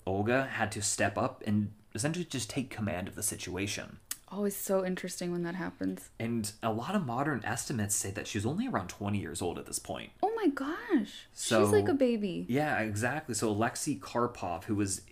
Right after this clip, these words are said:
Speaker 1: who was a, uh, Russian, um, historian, suggests that she was only fifteen years old when she married. So this timeline would add up.
Speaker 2: Oh my
Speaker 1: So she's roughly
Speaker 2: gosh.
Speaker 1: twenty years old at this point, ac-,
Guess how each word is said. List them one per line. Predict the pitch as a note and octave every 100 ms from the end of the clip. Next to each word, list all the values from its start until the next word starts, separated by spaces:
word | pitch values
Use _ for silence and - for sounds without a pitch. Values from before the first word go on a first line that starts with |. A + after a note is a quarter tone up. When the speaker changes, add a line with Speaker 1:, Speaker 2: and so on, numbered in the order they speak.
| G2+
Speaker 1:
who |
was | G#2+ G#2 G2
a, | G2+ G2+ F#2+ F#2 G#2 - - -
uh, | F#2+ F2+ D2+ G2+
Russian, | G#2 G2+ - A2+ G#2 G2+ - -
um, | F2+ D#2 -
historian, | G2+ G2+ - G#2 G2 E2 E2+ -
suggests | - A2 G#2 G2 -
that | F#2
she | A2+
was | G#2+
only | F#2+
fifteen | - A2 G#2+ A2+
years | G2+ F#2+
old | F2 G2 A2 A#2 - - -
when | - G2+ G2+ G#2
she | G#2 G#2
married. | F#2 F#2+ F#2 A2+ C#3+ - - -
So | - A#2+
this | G#2 B2+
timeline | - - G#2+ A2 F#2 F2
would | F#2+ F#2
add | - E2 E2
up. | D#2+ - - -
Speaker 2:
Oh | D4+ G4
my | F#4
Speaker 1:
So | B3
she's | - A#2+ C4+ -
roughly | D4+ D#4 - - -
Speaker 2:
gosh. | -
Speaker 1:
twenty | G3+ -
years | F#2 F2+
old | E2 D#2+
at |
this | - -
point, | - F2
ac-, | E2+